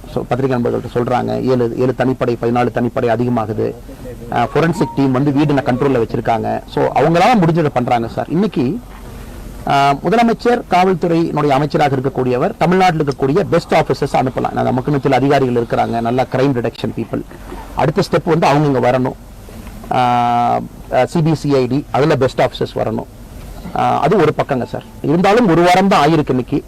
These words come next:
ஒரு வாரத்துக்குள்ள மேக்ஸிமம் மர்டர் கேஸ் டிடெக்ட் ஆயிரும். அஹ், இந்த மாதிரி சென்சேஷனல் கேசஸ் எல்லாம் இன்னைக்கு ஒரு வாரத்தை தாண்டி இருக்கும். அதனால தான் நான் ஒரு வாரமா கேட்காத இன்னைக்கு நான் சொல்றேன் சார். ஏன்னா ஒரு வாரமா அவங்க பண்ணிருக்கணும், க்ளூஸ் இருந்திருக்கும்.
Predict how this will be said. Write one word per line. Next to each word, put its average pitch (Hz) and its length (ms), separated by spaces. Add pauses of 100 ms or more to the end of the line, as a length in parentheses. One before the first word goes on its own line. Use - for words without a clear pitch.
ஒரு 139 160
வாரத்துக்குள்ள 180 580
மேக்ஸிமம் 196 480
மர்டர் 156 200
கேஸ் 160 260
டிடெக்ட் 123 280
ஆயிரும். 127 300 (100)
அஹ், 117 180
இந்த 117 140
மாதிரி 131 260
சென்சேஷனல் 131 480
கேசஸ் 117 340
எல்லாம் 120 180
இன்னைக்கு 113 200
ஒரு 123 80
வாரத்தை 143 300
தாண்டி 147 240
இருக்கும். 127 280 (540)
அதனால 185 300
தான் 208 120
நான் 185 140
ஒரு 156 120
வாரமா 185 300
கேட்காத 160 360
இன்னைக்கு 143 240
நான் 131 100
சொல்றேன் 120 260
சார். - 160 (100)
ஏன்னா 117 240
ஒரு 127 100
வாரமா 147 360
அவங்க 139 240
பண்ணிருக்கணும், 135 480
க்ளூஸ் 135 260
இருந்திருக்கும். 131 480